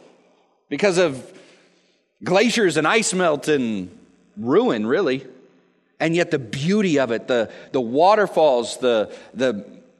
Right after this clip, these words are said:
the mountains, the, I've climbed Half Dome twice,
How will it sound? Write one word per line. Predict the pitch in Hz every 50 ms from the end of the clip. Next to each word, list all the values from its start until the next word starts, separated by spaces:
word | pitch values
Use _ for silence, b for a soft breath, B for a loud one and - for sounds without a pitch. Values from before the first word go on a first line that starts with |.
| _ -
the | 135 135 127 120 104 - -
mountains, | 113 120 110 117 135 147 175 202 226 240 226 - - 170 139 117 110 107 -
the, | - 120 127 123 113 107 101 - - 127 127 76 - - - - - - - -
I've | - 170 170 170
climbed | - 214 220 220 208 165
Half | 143 180 196 214 202 -
Dome | 202 180 160 143
twice, | - - 175 202 214 220 190 135 113 - - - - -